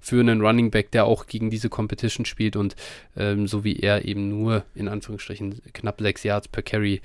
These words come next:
erläuft. Also das ist ein absolut, äh, darin ist er einfach unfassbar gut und dazu, das ist eben auch sehr spannend, äh, eins Komma acht Yards per Route Run mit einem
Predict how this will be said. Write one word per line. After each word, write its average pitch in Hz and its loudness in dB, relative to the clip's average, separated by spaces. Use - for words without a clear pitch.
erläuft. 98 0
Also 104 -4
das 104 2
ist 120 -4
ein 107 -4
absolut, 123 0
äh, 113 2
darin 123 4
ist 120 4
er 117 6
einfach 110 -2
unfassbar 123 -2
gut 123 -4
und - -4
dazu, 175 2
das 101 -6
ist 107 -6
eben 104 -2
auch 120 0
sehr 117 0
spannend, 110 -2
äh, - -6
eins 117 -2
Komma 113 2
acht - -4
Yards 110 2
per - -4
Route 104 2
Run 107 0
mit 110 -4
einem 104 -2